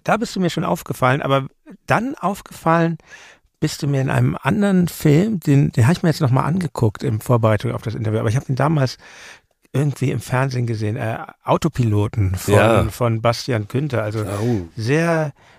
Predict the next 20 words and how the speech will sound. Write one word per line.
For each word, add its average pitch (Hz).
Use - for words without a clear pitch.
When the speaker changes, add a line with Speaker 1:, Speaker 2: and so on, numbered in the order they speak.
Speaker 1:
melancholischer 131
Film, 156
Speaker 2:
Mhm. 82
Speaker 1:
verschiedene 139
Handlungsstränge 143
laufen 131
da 127
nebeneinander. 127
Du 123
spielst -
so -
einen 123
Vertreter, 151
der 139
irgendwie 135
aus 127
der 127
Spur 165
gerät 147
und 123